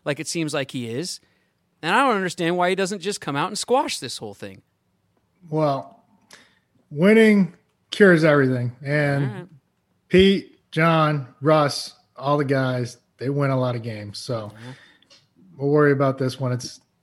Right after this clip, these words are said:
Speaker 2: a real story.
Speaker 1: Okay.
Speaker 2: If Russ were to leave,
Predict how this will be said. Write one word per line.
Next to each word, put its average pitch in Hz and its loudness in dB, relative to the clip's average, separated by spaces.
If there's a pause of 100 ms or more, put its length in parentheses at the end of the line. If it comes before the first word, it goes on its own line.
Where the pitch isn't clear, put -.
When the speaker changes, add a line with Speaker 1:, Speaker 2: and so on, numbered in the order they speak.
Speaker 2:
a 160 0
real 147 2
story. - -12 (160)
Speaker 1:
Okay. 151 -10 (200)
Speaker 2:
If 226 8
Russ 214 10
were 190 10
to 175 8
leave, 139 6